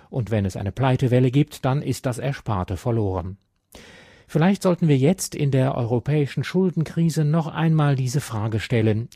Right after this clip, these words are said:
Ist Griechenland systemrelevant? Würde es der E U, dem Euro, ja, würde es uns Deutschen tatsächlich schaden, wenn Athen zur Drachme zurückkehrte?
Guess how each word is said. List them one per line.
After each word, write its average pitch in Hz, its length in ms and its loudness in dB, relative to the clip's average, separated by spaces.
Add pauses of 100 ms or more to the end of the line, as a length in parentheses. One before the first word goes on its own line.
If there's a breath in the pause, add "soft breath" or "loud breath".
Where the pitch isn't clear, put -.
Ist - 280 -2
Griechenland 127 640 0
systemrelevant? 120 1080 0 (420 soft breath)
Würde 120 300 2
es 127 160 -4
der 110 300 -4
E 104 160 -4
U, 165 300 2 (200 loud breath)
dem 110 140 -2
Euro, 147 460 4 (120 loud breath)
ja, 139 300 2
würde 165 240 0
es - 120 -6
uns 156 220 -4
Deutschen 143 540 0
tatsächlich 123 680 -4
schaden, 135 480 0
wenn 117 240 -2
Athen 131 400 -2
zur 117 160 -2
Drachme 110 460 -4
zurückkehrte? 143 840 0